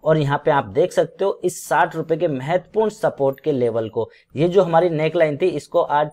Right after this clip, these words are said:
छह परसेंट की गिरावट के साथ में यहाँ पे आरवीएल ने इसको ब्रेकडाउन कर दिया है।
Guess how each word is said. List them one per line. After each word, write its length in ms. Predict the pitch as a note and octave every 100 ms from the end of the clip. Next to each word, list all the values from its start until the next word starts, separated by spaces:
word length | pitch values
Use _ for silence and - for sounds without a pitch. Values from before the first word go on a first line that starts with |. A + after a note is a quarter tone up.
| -
छह 180 | - F#3
परसेंट 680 | F3 D3+ D3+ C#3 _ C#3 -
की 240 | F#3+ G#3+ - _ -
गिरावट 400 | A#2+ C#3+ D3 C#3+
के 120 | D#3
साथ 280 | - B2+ C#3
में 120 | F3
यहाँ 200 | C3+ A2 G#3
पे 80 | - -
आरवीएल 540 | B2 A#2 A#2+ A#2+ A#2 B2
ने 220 | F3 B3+ _ _
इसको 300 | A#2 - G3
ब्रेकडाउन 560 | D3+ B2 A2 A#2 C#3+ A#3+
कर 220 | A#3+ D3+ A#2
दिया 220 | A#2
है। 100 | G#2